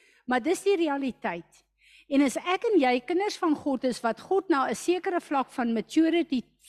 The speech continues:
toe vat, om die end time bride te wees, om te bid wat God gebid wil hê, want die revival moet kom, dan moet ons maar oor onsself kom. Want ek het die video vir iemand gestuur wat ek nie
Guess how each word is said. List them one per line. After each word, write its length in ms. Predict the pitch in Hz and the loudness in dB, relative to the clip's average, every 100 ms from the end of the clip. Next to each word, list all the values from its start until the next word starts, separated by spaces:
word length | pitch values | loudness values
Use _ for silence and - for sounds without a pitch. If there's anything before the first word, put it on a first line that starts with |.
| - _ | -20 _
toe 120 | 226 | -4
vat, 340 | 180 254 330 - _ _ _ _ _ _ | -2 0 -2 -4 _ _ _ _ _ _
om 160 | 302 277 | 4 6
die 220 | 269 311 - | 4 0 0
end 300 | 370 427 - | 2 2 0
time 360 | 320 311 277 | 2 4 2
bride 400 | 190 208 214 240 | 2 2 2 0
te 100 | 285 | -2
wees, 500 | 208 190 190 185 - - | -2 -2 -4 -10 -16 -8
om 160 | - 254 | 2 2
te 120 | 240 | 2
bid 400 | 180 480 - - _ _ _ _ | 2 2 0 -6 _ _ _ _
wat 180 | - - | -2 0
God 220 | - 466 - | 2 0 2
gebid 320 | 339 233 220 | 0 0 0
wil 100 | 214 | -4
hê, 380 | 185 190 196 214 _ _ _ | -4 -6 -10 -16 _ _ _
want 160 | 226 240 | 0 4
die 140 | 247 | 4
revival 580 | 240 202 208 233 262 247 | 4 2 2 4 4 4
moet 260 | 220 208 - | 2 0 0
kom, 420 | 240 185 185 180 _ _ _ _ _ - - - | 0 0 -6 -12 _ _ _ _ _ -20 -16 0
dan 180 | 254 392 392 | 2 4 4
moet 160 | - | 2
ons 340 | 311 302 277 277 | 4 4 4 2
maar 300 | 269 254 285 _ 302 | 2 0 -6 _ 0
oor 260 | 381 403 320 | 2 2 0
onsself 680 | 277 254 - 277 254 - - | 0 0 0 -2 -2 -4 -2
kom. 400 | 226 202 180 170 _ _ _ _ _ _ _ _ _ _ _ | -2 -2 -10 -16 _ _ _ _ _ _ _ _ _ _ _
Want 240 | 240 262 | 0 0
ek 200 | - 240 | 0 0
het 200 | 269 269 | 0 2
die 160 | 254 214 | 2 2
video 360 | 262 381 359 | 4 4 4
vir 160 | - 311 | 2 -2
iemand 360 | 311 311 320 - | 2 2 2 -2
gestuur 420 | - - 311 269 | -6 2 2 2
wat 160 | 247 | 0
ek 120 | 254 302 | 0 4
nie 320 | 311 311 | 6 6